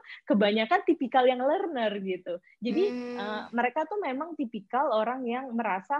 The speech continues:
Speaker 1: ketika mereka belajar tuh mereka dapat kepuasan dari situ, entah belajar apapun.
Speaker 2: Hmm.
Speaker 1: Jadi, eh, itu misalnya kalau saya sendiri ya, saya nggak punya learner,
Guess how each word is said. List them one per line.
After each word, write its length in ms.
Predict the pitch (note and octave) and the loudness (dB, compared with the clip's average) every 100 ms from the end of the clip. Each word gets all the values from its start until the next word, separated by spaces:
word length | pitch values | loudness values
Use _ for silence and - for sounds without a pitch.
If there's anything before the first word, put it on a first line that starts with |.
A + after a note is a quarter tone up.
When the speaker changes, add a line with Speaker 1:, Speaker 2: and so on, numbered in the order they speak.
| - | -4
Speaker 1:
ketika 480 | - G#3+ - G#3 G3+ | -10 -12 -6 -4 -4
mereka 400 | G3+ G3 - G3 | -4 -6 -4 -4
belajar 480 | F#3 F3 F3 A3 | -2 -4 -2 -4
tuh 80 | F#4 | -2
mereka 240 | F#4 D#4+ F#4 | -2 2 2
dapat 240 | B3 A#3 | 2 0
kepuasan 640 | - G3 A3+ C#4 B3 G#3+ | -2 0 0 2 0 0
dari 160 | F#3+ F3+ | -2 -4
situ, 240 | F#3 F3+ - | -6 -8 -8
entah 240 | C#4 E4 C#4 | -2 -2 2
belajar 400 | A#3 G#3 B3 A3+ - - | 2 2 2 0 -6 -8
apapun. 480 | G3+ C#4+ C4+ A#3+ A3+ | -2 0 2 0 -4
Speaker 2:
Hmm. 80 | A3+ | -8
Speaker 1:
Jadi, 200 | G#3+ D4+ - - _ _ _ | -8 -10 -12 -20 _ _ _
eh, 380 | - G3 F#3+ F#3 - | -6 -2 -2 -4 -4
itu 200 | G3 G3 D4 | -2 0 2
misalnya 460 | C#4 C4 A3 C4 | 2 2 2 2
kalau 240 | A#3 G#3+ A3 | 4 4 4
saya 160 | A#3 | 2
sendiri 400 | A#3 A#3 A3 B3 | 2 2 2 2
ya, 240 | A3 E3 G3 | 2 2 2
saya 140 | C4 E4 | 0 2
nggak 220 | C#4 A3 | 2 2
punya 180 | A#3+ G#3+ | 2 4
learner, 540 | A#3 C#4 B3 G3+ | 4 2 0 -2